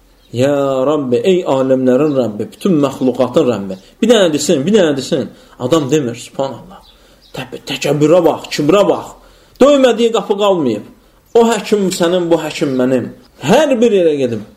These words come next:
Hər yerə üz vurur. Vallahi bir dənə unudub. Allah Subhanahu taala. Bir dənə unudub Allah Subhanahu taala bir dəfə demir ki, adam, "Ya Rabbi,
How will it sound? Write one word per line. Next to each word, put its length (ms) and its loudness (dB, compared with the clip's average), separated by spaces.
Hər 340 2
yerə 300 2
üz 200 -2
vurur. 260 0
Vallahi 480 -4
bir 60 -10
dənə 260 -2
unudub. 320 -2
Allah 180 0
Subhanahu 320 -6
taala. 220 -4
Bir 180 4
dənə 140 6
unudub 360 2
Allah 200 2
Subhanahu 260 -4
taala 260 0
bir 140 2
dəfə 240 -2
demir 260 0
ki, 140 -8
adam, 260 -2
"Ya 500 -8
Rabbi, 360 2